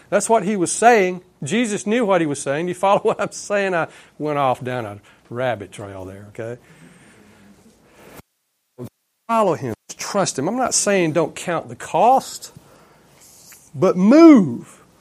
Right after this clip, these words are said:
Move forward. Move forward in Christ.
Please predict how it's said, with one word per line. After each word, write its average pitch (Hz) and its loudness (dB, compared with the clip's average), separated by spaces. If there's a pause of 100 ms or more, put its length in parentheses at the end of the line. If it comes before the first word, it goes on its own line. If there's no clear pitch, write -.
(200)
Move 254 4
forward. 247 2 (140)
Move 240 2
forward 247 6
in 190 -2
Christ. - -12